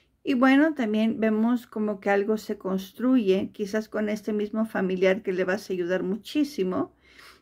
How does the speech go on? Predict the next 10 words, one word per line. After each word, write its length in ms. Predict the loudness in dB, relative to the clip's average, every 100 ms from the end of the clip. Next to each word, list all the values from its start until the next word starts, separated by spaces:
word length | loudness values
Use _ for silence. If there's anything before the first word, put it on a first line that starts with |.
| _
y 120 | -4
vemos 340 | -2 0 -2 -4
que 80 |
esta 180 | -8 -6
conexión 640 | -4 -2 -4 -4 -4 -2 -2
va 40 |
a 40 |
ser 260 | -2 -4 -4
para 240 | -4 -2
siempre, 760 | -4 -2 0 2 0 -2 -4